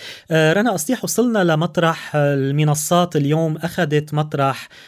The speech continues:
الشاشة بمفهومها التقليدي، التلفزيون. يعني، أنت اليوم مكتفية إنه برنامجك على منصة إعلامية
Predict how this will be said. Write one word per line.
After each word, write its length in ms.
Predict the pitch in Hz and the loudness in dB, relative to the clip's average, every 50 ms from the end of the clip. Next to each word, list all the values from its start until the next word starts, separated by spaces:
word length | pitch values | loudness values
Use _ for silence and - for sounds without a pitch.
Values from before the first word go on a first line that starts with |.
| - _ - | -16 _ -8
الشاشة 640 | 139 - - - 156 156 156 - - 151 143 139 | -6 -4 0 2 2 2 2 0 0 0 2 2
بمفهومها 880 | 135 123 127 127 127 123 123 120 135 127 - - 131 156 165 151 147 143 | 0 0 0 0 0 0 0 0 -2 -4 -4 -4 -2 0 2 2 2 0
التقليدي، 640 | 147 - - 151 143 - - 147 151 156 151 147 147 185 | -2 -4 -4 -4 -4 -2 0 2 2 2 2 2 0 -2
التلفزيون. 760 | - - 156 139 127 127 127 127 110 107 123 143 147 156 | -2 0 0 0 0 0 -2 -4 -4 -2 0 0 0 2
يعني، 380 | 160 147 139 135 139 135 139 139 - - - - - - | 2 2 0 0 0 -2 -2 -4 -8 -14 -20 -20 -8 -6
أنت 160 | 165 170 170 170 | -4 -2 0 2
اليوم 400 | 151 151 170 170 170 165 151 151 | 2 4 4 4 4 2 0 0
مكتفية 640 | 151 151 - - - 175 170 170 175 175 190 180 | -2 -4 -6 -4 -2 0 2 2 2 2 0 0
إنه 220 | 160 147 143 143 131 | -2 -2 -2 -2 -2
برنامجك 560 | 135 127 131 135 143 147 135 113 131 131 - | -2 -2 0 0 0 0 0 -2 -4 -4 -4
على 260 | 127 131 131 131 127 | -2 -2 0 0 0
منصة 560 | 127 131 131 143 143 - - - 135 131 139 | 0 0 0 0 -2 -2 -2 -4 -4 -4 -4
إعلامية 600 | 131 120 123 127 127 139 147 143 143 147 147 170 | -4 -4 -4 -4 -2 -2 -2 0 0 0 0 -2